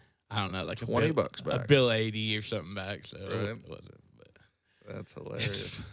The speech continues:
Speaker 1: <laughs> that probably took us, uh, six and a half months to scratch all those. But
Speaker 2: That
Speaker 1: good
Speaker 2: is
Speaker 1: times, man. Good
Speaker 2: good,
Speaker 1: times.
Speaker 2: good times. <laughs> Wild times.
Speaker 1: I just drove past there today. I,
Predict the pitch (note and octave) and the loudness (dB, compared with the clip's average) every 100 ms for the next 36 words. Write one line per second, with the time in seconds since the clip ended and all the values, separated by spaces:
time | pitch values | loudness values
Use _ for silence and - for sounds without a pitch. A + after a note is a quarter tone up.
0 | - G#2+ - - - A#2+ B2 A2+ A2 G#2 | -12 -10 -12 -6 -4 -2 0 0 0 -4
1 | G2+ G#2+ F#2+ - E2 A2 - - _ - | -4 -4 -6 -8 -12 -14 -20 -20 _ -12
2 | - - - - - - C3 C3 A#2+ A2+ | -8 -6 -6 -8 -12 -2 -2 0 0 0
3 | G#2+ G#2 G#2+ G#2+ G#2 - - - G2 F#2+ | 0 -2 -2 -2 -2 -6 -10 -4 -4 -4
4 | - D#2 E2+ G2+ F#2+ A2+ - - _ _ | -6 -6 -4 -2 -2 -4 -8 -14 _ _
5 | E2 A#1 B1+ - A#2 B2+ - A#2 _ _ | -16 -12 -12 -14 -20 -20 -20 -20 _ _
6 | _ _ _ _ _ _ _ _ - - | _ _ _ _ _ _ _ _ -20 -12
7 | - C#3 C3+ A2 G#2+ G#2 G2+ G2+ G2+ G#2 | 2 2 4 2 2 0 -2 -4 -4 -2
8 | G#2+ A2+ A#2 A2 G#2 F#2+ F#2+ G2 G#2 B2 | 0 2 2 0 -4 -4 -4 -4 -4 -4
9 | D3 - A#2+ G#2+ G#2 G2 G2 - - _ | -6 -8 -6 -4 -4 -6 -10 -16 -20 _
10 | _ _ _ _ - C3+ - D3 _ _ | _ _ _ _ -16 -14 -10 -12 _ _
11 | G#2+ F#2+ A2 G#2+ G#2 A2+ G#2+ G2 - B2+ | -14 -6 -4 -4 -6 -8 -8 -8 -2 2
12 | A#2 - G#2+ G#2 G#2 G#2+ G2+ G2+ F#2+ G2+ | 2 2 0 2 0 0 -2 -2 -2 -2
13 | G#2 | 0